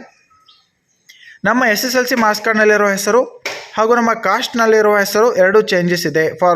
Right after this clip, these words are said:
example ತೆಗೆದುಕೊಳ್ಳೋದಾದರೆ ರಮೇಶ್ ಬಿರಾದರ್ ಅಂತ ಇದ್ದರೆ, ರಮೇಶ್ ಬಿರಾದರ್ ಅಂತ ಟೆಂತ್ ಮಾರ್ಕ್ಸ್ ಕಾರ್ಡಲ್ಲಿದ್ದರೆ, ನಿಮ್ಮ ಒಂದು ಕಾಸ್ಟ್ ಇನ್ಕಮಲ್ಲಿ ಕೂಡ ರಮೇಶ್ ಬಿರಾದರ್ ಇದ್ದರೆ ಡೈರೆಕ್ಟಾಗಿ ಆಕ್ಸೆಪ್ಟ್ ಆಗುತ್ತೆ.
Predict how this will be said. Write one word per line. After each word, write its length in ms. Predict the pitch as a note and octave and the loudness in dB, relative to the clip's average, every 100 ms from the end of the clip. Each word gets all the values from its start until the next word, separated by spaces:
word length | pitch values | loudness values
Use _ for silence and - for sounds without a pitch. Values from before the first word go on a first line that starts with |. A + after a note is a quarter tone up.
| E3 | 0
example 380 | F#3+ G3 G3+ F3+ | -2 -2 -2 0
ತೆಗೆದುಕೊಳ್ಳೋದಾದರೆ 920 | E3 D#3+ D#3 D3 C#3+ E3 G#3 - - _ _ - _ _ - | -2 0 -2 0 0 -2 -4 -10 -20 _ _ -20 _ _ -6
ರಮೇಶ್ 460 | E3 G3 B3 B3+ - - - D#3 | -2 0 0 -2 -6 -10 -14 -4
ಬಿರಾದರ್ 460 | F3 G3 A3 G#3+ G#3+ - | -2 0 0 0 -4 -6
ಅಂತ 180 | F3+ F3 | -6 -2
ಇದ್ದರೆ, 360 | F3 D3+ F#3 A3 - - _ _ _ _ _ _ _ _ _ _ - | -2 0 0 -2 -6 -18 _ _ _ _ _ _ _ _ _ _ -6
ರಮೇಶ್ 440 | E3 F#3 C#4 - - - - _ - D#3 | -4 0 -2 -4 -10 -20 -20 _ -8 -2
ಬಿರಾದರ್ 360 | F3+ G#3+ A3 | 0 2 0
ಅಂತ 180 | G#3+ G3+ | -2 -2
ಟೆಂತ್ 360 | A#3 A3 G3+ G3+ | -2 -2 -2 0
ಮಾರ್ಕ್ಸ್ 240 | G3 F#3+ | -2 0
ಕಾರ್ಡಲ್ಲಿದ್ದರೆ, 480 | F#3+ F3 D#3+ D3+ G3+ - - _ _ _ - - _ _ A3+ | 0 0 0 0 -2 -4 -18 _ _ _ -20 -20 _ _ -2
ನಿಮ್ಮ 220 | G3 G#3 A3 G#3+ | 0 2 2 2
ಒಂದು 220 | G#3 G3+ G#3+ | 2 2 2
ಕಾಸ್ಟ್ 320 | G3+ G#3+ A3 | 0 -2 -2
ಇನ್ಕಮಲ್ಲಿ 320 | G#3 G3+ G3 | -2 0 0
ಕೂಡ 160 | G3 G#3 | 0 0
ರಮೇಶ್ 400 | F#3+ F#3+ G#3+ G3+ | 0 -2 -2 -2
ಬಿರಾದರ್ 380 | F#3 F#3 F3 | 0 2 2
ಇದ್ದರೆ 240 | D#3 D3 G#3+ E4 - _ _ - - - | 0 -2 -4 -6 -20 _ _ -20 -20 -10
ಡೈರೆಕ್ಟಾಗಿ 520 | D#3+ F#3 G3 - F3+ G3+ | -2 -2 -2 -4 -2 -2
ಆಕ್ಸೆಪ್ಟ್ 400 | D#3+ - F3 G3 | -2 -6 -4 0
ಆಗುತ್ತೆ. 300 | F3+ - | 0 -2